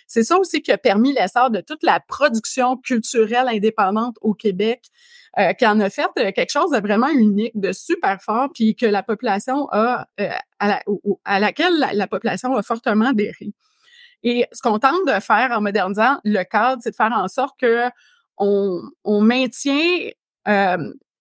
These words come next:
les, les, certaines priorités pour ce qui est des plateformes en ligne. Puis quand je parle des priorités, j'en, je parle de deux principalement. La première, c'est la capacité pour les gens au Québec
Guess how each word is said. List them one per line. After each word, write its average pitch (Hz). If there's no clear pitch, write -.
les, 202
les, 208
certaines 330
priorités 254
pour 277
ce -
qui 277
est -
des 254
plateformes 240
en 196
ligne. 170
Puis -
quand 247
je 254
parle 294
des 262
priorités, 233
j'en, 220
je -
parle 277
de 196
deux 214
principalement. 190
La 196
première, 240
c'est 269
la 202
capacité 220
pour 247
les 196
gens 233
au 220
Québec 214